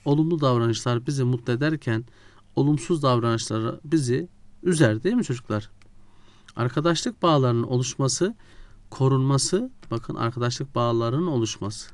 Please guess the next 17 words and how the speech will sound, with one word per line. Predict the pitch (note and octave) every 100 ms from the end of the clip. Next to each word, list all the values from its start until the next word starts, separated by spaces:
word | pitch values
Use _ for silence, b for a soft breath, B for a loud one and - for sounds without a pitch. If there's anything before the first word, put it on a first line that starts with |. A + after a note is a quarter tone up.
| -
korunması, | - C#3 D3 D#3 D3+ - A#3 b b b b
güçlendirilmesi | D3 - D3+ C3 B2+ A#2+ A#2 G#2+ - G#2+ b b E3
ve | E3
dostluğa | F3+ E3+ - G3+ F#3
dönüştürülmesi | D3+ C3 B2 C3 A#2+ A#2+ A#2+
için | D#3+ - C#3 D3+ b b b -
davranışlarımıza | A#2 A#2 A2+ A2 - A2 G#2+ G#2+
dikkat | - - C#3+ D3+
etmeliyiz. | C#3+ C3+ A2 G#2 G2+ - - - - - - - - - - - - - - - -
Evet. | D#3+ C3 - - - - - - - b b b b b b
Çocuklar, | - F3+ - D3+ F#3 - b b b _ -
arkadaşlığı | D#3 D#3 F3+ F3+ - G3 G#3+ -
güçlendiren | F3 - D#3+ C3 A#2+ A2 C3+ - -
olumlu | D#3+ E3+ F3 D3
davranışlardan | C#3+ C3+ B2+ C3 B2 B2
bazıları | C#3 D3 A#2 A2+ A#2 -
şunlardır: | - - F#3 F#3 A#2+ G#2+ -